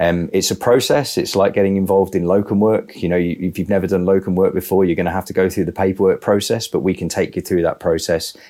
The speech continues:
end to end. And we specialise in trying to make it as simple as possible and as easy as possible, because the more difficult it is, the less likely you are to do it.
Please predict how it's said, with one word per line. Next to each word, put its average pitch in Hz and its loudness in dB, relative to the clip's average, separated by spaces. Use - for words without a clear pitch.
end 87 -2
to 87 0
end. 82 -2
And 82 -6
we 87 0
specialise 82 -2
in 82 -6
trying 107 2
to 101 2
make 95 0
it 90 0
as 73 -2
simple 92 -2
as 85 -4
possible 85 -2
and 82 -2
as 82 -4
easy 87 2
as 82 -2
possible, 82 -2
because 80 -8
the 85 -2
more 80 0
difficult 104 0
it - -2
is, 95 0
the 85 -2
less 87 -4
likely 82 0
you 82 2
are 80 0
to - -8
do 78 0
it. 82 -2